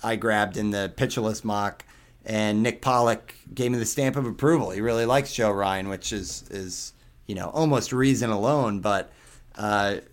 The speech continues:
Ryan is a name that kind of gets swept under the rug. He, he's, you know,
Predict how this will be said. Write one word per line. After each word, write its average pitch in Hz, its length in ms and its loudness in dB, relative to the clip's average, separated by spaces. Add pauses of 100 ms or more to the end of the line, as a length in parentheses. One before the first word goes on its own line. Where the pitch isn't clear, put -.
(160)
Ryan 139 580 2
is 120 260 -2
a 120 40 -2
name 131 320 2
that 120 180 -2
kind 160 260 0
of 135 140 -2
gets 139 240 0
swept 135 380 -2
under 127 180 2
the 110 120 0
rug. 110 380 2
He, 104 140 -4
he's, 113 460 -6 (200)
you 117 120 -6
know, 95 240 -6